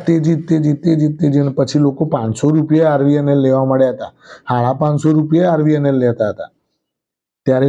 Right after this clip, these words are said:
લોકોને ઉપરના લેવલ ઉપર ટ્રેપ કરીને પછી નીચે ફેંક્યું.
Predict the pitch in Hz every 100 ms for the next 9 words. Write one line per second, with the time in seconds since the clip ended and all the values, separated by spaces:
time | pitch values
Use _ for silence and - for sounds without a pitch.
0 | 135 127 139 139 131 123 139 135 131 131
1 | 131 131 131 127 131 131 - 139 135 120
2 | 120 139 131 120 139 175 175 135